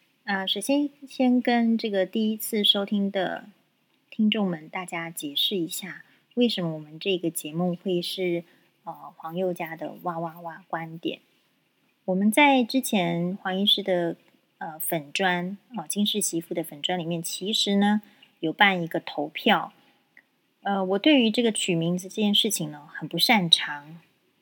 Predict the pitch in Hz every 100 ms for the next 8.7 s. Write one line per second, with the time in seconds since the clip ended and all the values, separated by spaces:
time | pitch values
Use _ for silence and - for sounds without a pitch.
0 | _ _ _ _ _ _ 214 226 285 320
1 | 302 170 233 233 262 202 - 160 160 180
2 | 190 196 254 196 - 175 151 147 156 175
3 | - 151 151 151 - 196 180 _ _ _
4 | _ - 180 175 160 156 - 160 147 139
5 | 147 151 165 - 214 _ _ _ _ _
6 | _ _ 240 294 277 226 190 170 175 185
7 | 175 - 220 220 220 208 180 - 180 170
8 | 170 - - 143 185 180 -